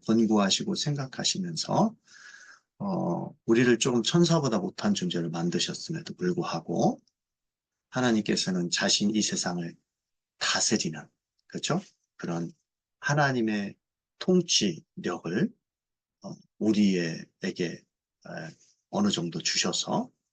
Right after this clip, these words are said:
그것을 우리가 물려받아서 이 세상을 다스리는 존재로 불러주셨다는 것을 배웠습니다.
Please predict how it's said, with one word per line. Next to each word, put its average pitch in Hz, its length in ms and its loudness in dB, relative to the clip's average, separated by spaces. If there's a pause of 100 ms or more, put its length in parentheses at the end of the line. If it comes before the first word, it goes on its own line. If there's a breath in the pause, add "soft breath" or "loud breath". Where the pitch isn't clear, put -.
그것을 117 360 0
우리가 92 300 0
물려받아서 90 680 -2
이 - 80 -6
세상을 170 580 -2 (360 loud breath)
다스리는 90 640 -2
존재로 117 720 -6
불러주셨다는 80 800 -4
것을 - 360 -12 (200)
배웠습니다. - 680 -8